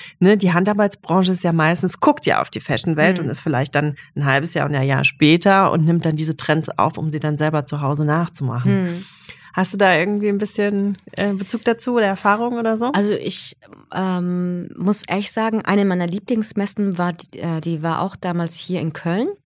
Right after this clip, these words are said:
Speaker 2: Äh, ich weiß jetzt nicht mehr, ob die I B M heißt. Ist das
Speaker 1: Das
Speaker 2: die
Speaker 1: war die, äh, Textil, ähm,
Speaker 2: Ja,
Speaker 1: ja, die Ma-,
Speaker 2: Maschinenmesse.
Speaker 1: genau, wir
Speaker 2: Textil- und
Speaker 1: hatten
Speaker 2: Maschinenmesse.
Speaker 1: die ha-, die ist aber schon, ich hab zweitausendsechs bei der Messe angefangen und ich weiß nicht,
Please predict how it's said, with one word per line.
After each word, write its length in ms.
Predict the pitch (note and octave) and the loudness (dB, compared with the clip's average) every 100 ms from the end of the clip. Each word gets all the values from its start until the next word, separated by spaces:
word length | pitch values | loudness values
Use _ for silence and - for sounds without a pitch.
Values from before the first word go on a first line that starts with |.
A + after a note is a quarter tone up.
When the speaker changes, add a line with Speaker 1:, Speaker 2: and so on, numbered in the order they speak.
| _ _ - _ _ - | _ _ -20 _ _ -8
Speaker 2:
Äh, 300 | E3+ E3 - - | -4 -4 -6 -10
ich 180 | - - | -14 -12
weiß 200 | - F3 | -6 -6
jetzt 140 | F3+ F#3 | -4 -6
nicht 160 | F3+ | -6
mehr, 100 | F3 | -6
ob 100 | E3+ | -6
die 140 | - - _ | -8 -10 _
I 140 | F3+ G3+ | -4 -2
B 160 | G3+ | 0
M 360 | A3 G3+ A3+ G#3+ | -2 -2 -4 -4
heißt. 480 | A3 B3 D4 - - - - | -6 -6 -8 -12 -10 -10 -4
Ist 120 | - G#3 | 2 4
das 120 | G3 | 6
Speaker 1:
Das 0 | |
Speaker 2:
die 60 | |
Speaker 1:
war 120 | F#3+ F#3+ | 4 4
die, 200 | G3 F3+ | 4 6
äh, 160 | E3+ | 4
Textil, 880 | F3 - - - - G#3+ G#3+ G3+ F#3 | 2 -2 -2 -4 0 4 6 4 2
ähm, 280 | - F3 E3+ | 0 2 4
Speaker 2:
Ja, 280 | F#3 E3+ E3 E3 F3 | 4 4 4 2 4
Speaker 1:
ja, 340 | F3+ D#3+ E3+ | 4 6 4
die 120 | F#3+ | 2
Ma-, 80 | E3+ | 2
Speaker 2:
Maschinenmesse. 280 | D#3+ - - | 2 0 0
Speaker 1:
genau, 300 | G3+ F3 D3 | 2 4 2
wir 140 | D#3 | 2
Speaker 2:
Textil- 180 | E3 A3 | 2 4
und 60 | A3+ | 4
Speaker 1:
hatten 80 | - | 2
Speaker 2:
Maschinenmesse. 720 | F3 G#3 F#3+ D#3+ D#3 E3 D#3+ - | 0 -2 -2 -2 -4 -8 -10 -2
Speaker 1:
die 140 | F#3 | 2
ha-, 160 | F3 E3+ - | 4 2 -4
die 260 | F3+ F3+ F3 | -4 -2 -2
ist 320 | G3 G3 - | -4 -8 -6
aber 240 | F#3 F#3 | -4 -4
schon, 460 | F#3 - F#3+ F#3 F3+ - | -4 -6 -4 -2 -4 -4
ich 160 | E3+ | -4
hab 120 | F3 F3+ _ _ | -4 -6 _ _
zweitausendsechs 720 | - F3+ F3+ F3+ F3 F3+ F3+ | -6 -4 -2 -2 -2 -4 -2
bei 80 | F#3 | 0
der 120 | F3 | 2
Messe 280 | E3+ E3+ - | 0 -2 -2
angefangen 560 | C#3+ G3 - G#3+ G#3 G3+ | 0 -2 -2 -2 0 0
und 80 | G3 | -2
ich 120 | - | 2
weiß 200 | G3 A3 | 2 2
nicht, 180 | A3 | 0